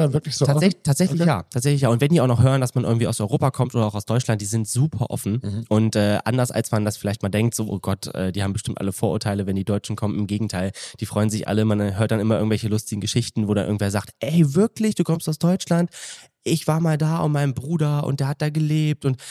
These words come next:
Speaker 2: man hat da irgendwie gleich irgendwelche lustigen Punkte, worüber man reden kann. Und, äh, natürlich, klar, muss man die englische Sprache irgendwo beherrschen, aber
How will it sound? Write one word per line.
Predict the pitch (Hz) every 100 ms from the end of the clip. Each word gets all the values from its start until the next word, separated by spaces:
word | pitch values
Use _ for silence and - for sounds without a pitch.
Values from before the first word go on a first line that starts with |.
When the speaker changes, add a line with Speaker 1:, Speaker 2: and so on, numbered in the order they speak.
| -
Speaker 2:
man | 120
hat | 127
da | 131
irgendwie | 123 123
gleich | 113 127
irgendwelche | 131 123 123 113
lustigen | 123 - 113 113 -
Punkte, | 127 151 - 123
worüber | 120 117 110
man | 104
reden | 101 110 95
kann. | 98 120 - - 117 -
Und, | 104 104 107
äh, | 104 101
natürlich, | 117 139 131 117 - _
klar, | - 117 104
muss | 104
man | 117
die | 110
englische | 110 113 113
Sprache | - 110 120
irgendwo | 117 113
beherrschen, | 107 104 117 -
aber | 90 107